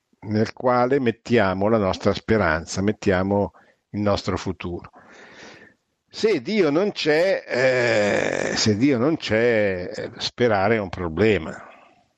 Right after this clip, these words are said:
Nella storia gli uomini hanno sperato nei partito,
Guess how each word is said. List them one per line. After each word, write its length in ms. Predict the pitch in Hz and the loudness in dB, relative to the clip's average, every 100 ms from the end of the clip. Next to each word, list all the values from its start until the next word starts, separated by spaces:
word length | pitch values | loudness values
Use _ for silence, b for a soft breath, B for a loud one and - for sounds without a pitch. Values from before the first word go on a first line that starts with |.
| _ _ _ _ _ _ _ _ _ _ _ _ _ _ _ _ _ _ - - - - | _ _ _ _ _ _ _ _ _ _ _ _ _ _ _ _ _ _ -20 -18 -20 -20
Nella 260 | - 104 98 | -8 -2 -2
storia 480 | - 131 135 131 117 | 0 0 2 2 0
gli 100 | 107 | 0
uomini 460 | 117 131 131 120 117 | 0 2 0 2 2
hanno 220 | 113 110 | 2 0
sperato 1120 | - - 113 120 120 - 113 107 104 101 101 | -2 -2 0 2 0 -2 0 2 2 2 2
nei 280 | 98 104 101 | 2 0 0
partito, 840 | - 101 - 147 165 - 123 160 | 0 0 0 0 0 2 0 0